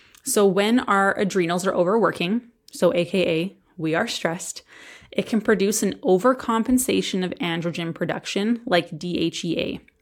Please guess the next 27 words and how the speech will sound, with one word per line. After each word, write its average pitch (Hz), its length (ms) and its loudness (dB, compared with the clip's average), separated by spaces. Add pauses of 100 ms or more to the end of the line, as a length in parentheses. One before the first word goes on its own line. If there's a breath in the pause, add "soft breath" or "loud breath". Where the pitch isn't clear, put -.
(120)
When 185 100 -2
we 208 160 0
are, 233 240 0
when 190 340 0
we 262 120 4
are 254 80 2
producing 185 540 -2
a 175 80 0
lot 151 220 0
of 151 180 -4
D 170 240 -6
H 170 260 -4
E 170 220 -4
A, 170 320 -4 (580 loud breath)
we 202 140 0
have 208 160 2
a 196 80 4
higher 190 380 0
chance 180 360 -4
of 180 100 -6
hyperconverting 175 920 -4
it - 100 -10
to - 200 -6
other 175 260 2
more 175 160 -4
potent - 420 -6
androgens, 220 640 0